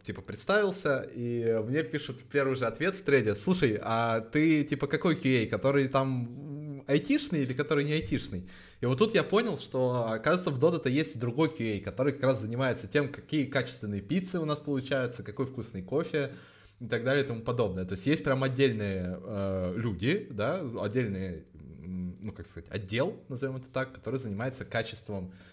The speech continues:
именно тех продуктов, которые мы делаем. Да, я этим не занимаюсь, <laughs> конечно же. Вот, я только в Dodo Engineering, то есть что касается нашей айтишной части.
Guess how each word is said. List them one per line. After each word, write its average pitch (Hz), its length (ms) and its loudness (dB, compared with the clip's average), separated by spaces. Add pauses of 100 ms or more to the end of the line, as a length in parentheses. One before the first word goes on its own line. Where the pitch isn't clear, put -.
(140)
именно 98 760 -4
тех 117 160 -2
продуктов, 123 480 -8
которые 87 320 -12
мы 87 100 -10
делаем. 82 320 -10 (460)
Да, 110 120 2
я 113 160 4
этим 135 240 0
не 131 140 2
занимаюсь, 104 460 -4
<laughs> - 160 -14
конечно - 300 -6
же. 80 160 -14 (540)
Вот, 95 260 -4
я 131 160 0
только 98 800 -4
в 95 80 -8
Dodo 101 140 0
Engineering, 117 580 -2
то - 80 -8
есть - 240 -10
что 117 140 -8
касается 104 480 -6
нашей 95 240 -6
айтишной 95 380 -6
части. - 360 -8